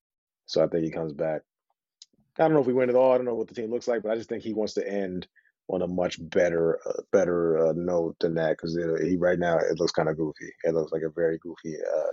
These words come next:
fairy tale ending. So I think we'll see him in the green and yellow next year. And if not, then, psh, I think he's playing somewhere else. I don't think he retires, though. I think, I think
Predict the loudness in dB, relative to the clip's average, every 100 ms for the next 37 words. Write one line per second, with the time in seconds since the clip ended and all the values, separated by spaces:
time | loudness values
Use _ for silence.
0 | -8 _ 0 2 2 -2 -2 -4 -8 -12
1 | _ _ _ _ -2 4 4 2 _ _
2 | _ -2 2 2 2 4 4 4 0 0
3 | -2 -2 -2 -2 -4 -8 -6 -2 -2 -4
4 | _ _ _ _ _ _ 0 2 2 2
5 | 0 0 -8 -14 -8 -6 -4 -6 -6 -10
6 | -12 -12 -12 -14 -16 -20 -20 _ _ -18
7 | -8 0 0 0 2 2 2 0 2 2
8 | 2 0 0 -2 0 0 0 -6 -10 _
9 | _ _ _ _ _ _ _ _ -4 -2
10 | 0 -2 -2 -4